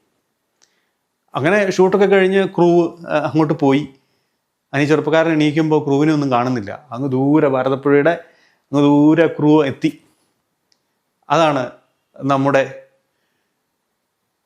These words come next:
മലയാള സിനിമയിലെ അതികായനായിട്ടുള്ള അഭിനേതാവെന്ന്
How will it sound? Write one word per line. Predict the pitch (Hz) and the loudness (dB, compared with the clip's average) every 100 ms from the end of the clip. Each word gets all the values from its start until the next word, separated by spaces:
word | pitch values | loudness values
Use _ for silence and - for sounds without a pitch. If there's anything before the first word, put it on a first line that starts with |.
| - 131 | -6 -2
മലയാള | 131 143 147 143 | 0 0 0 -2
സിനിമയിലെ | 135 131 131 123 123 - _ _ - 117 | -2 -2 -2 -2 -4 -8 _ _ -12 -10
അതികായനായിട്ടുള്ള | 113 143 151 147 151 156 147 143 139 143 139 131 - _ _ _ _ _ - | -8 -6 -2 0 0 0 0 -2 -4 0 0 -2 -8 _ _ _ _ _ -6
അഭിനേതാവെന്ന് | 127 165 156 147 135 127 | 0 0 2 0 0 -2